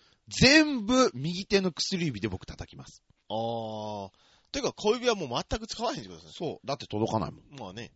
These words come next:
Speaker 1: うん。で、使う。で、左手は、
Speaker 2: うん。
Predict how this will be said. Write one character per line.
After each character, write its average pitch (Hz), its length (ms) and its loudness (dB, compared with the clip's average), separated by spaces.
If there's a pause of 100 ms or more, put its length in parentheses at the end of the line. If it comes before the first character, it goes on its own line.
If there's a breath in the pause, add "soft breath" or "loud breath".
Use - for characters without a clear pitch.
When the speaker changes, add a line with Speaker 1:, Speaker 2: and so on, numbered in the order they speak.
(120)
Speaker 1:
う 71 40 -16
ん。 - 140 -16 (480)
で、 - 220 8 (640 soft breath)
使 - 480 6
う。 - 80 0 (420)
で、 208 160 8
左 240 520 8
手 - 200 4
は、 226 400 12
Speaker 2:
う 131 60 -20
ん。 104 180 -20